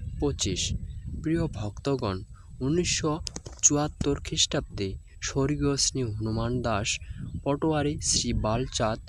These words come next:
দোসনিয়াল ও নন্দকিশোর ডালমিয়া সহ কয়েকজন ভক্তপ্রাণ ব্যক্তি কর্তৃক পুনঃপ্রতিষ্ঠিত হয়।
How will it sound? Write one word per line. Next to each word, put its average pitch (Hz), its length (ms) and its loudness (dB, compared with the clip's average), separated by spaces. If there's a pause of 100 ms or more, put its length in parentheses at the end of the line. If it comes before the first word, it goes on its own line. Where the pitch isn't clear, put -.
(560)
দোসনিয়াল 120 640 4 (320)
ও 120 100 -2
নন্দকিশোর 120 920 0 (340)
ডালমিয়া 110 560 2
সহ 120 220 -4 (100)
কয়েকজন 127 520 0 (360)
ভক্তপ্রাণ 107 680 -2 (520)
ব্যক্তি 117 480 0 (360)
কর্তৃক 113 440 -2 (840)
পুনঃপ্রতিষ্ঠিত 151 960 2
হয়। 98 320 -2